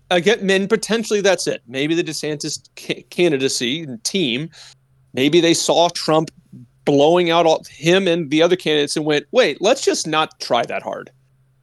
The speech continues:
We need to, we can stop spending money. We can stop trying that hard. I'll keep my hat in the ring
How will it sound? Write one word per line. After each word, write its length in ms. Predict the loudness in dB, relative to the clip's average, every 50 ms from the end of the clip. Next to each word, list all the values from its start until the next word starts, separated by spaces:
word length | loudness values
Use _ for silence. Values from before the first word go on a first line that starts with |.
| _ _ -2
We 80 | 0
need 160 | 0 2 2 2
to, 80 | 2
we 100 | 2 2
can 140 | 0 0 -2
stop 280 | -2 0 2 2 0 0
spending 380 | 0 0 0 2 2 0 2
money. 240 | 2 0 2 2 0
We 100 | 0 -2
can 100 | -4 -4
stop 300 | -2 0 0 0 0 -2
trying 260 | -2 -2 0 0 0
that 140 | -2 -2 -2
hard. 300 | 0 0 2 2 2 0
I'll 80 | -2 -4
keep 240 | -6 -8 -10 -6
my 160 | -4 -4 -2 0
hat 200 | 0 0 0 0
in 80 | 0 -2
the 80 | -2
ring 400 | -2 -2 -2 0 -2 -4 -6 -10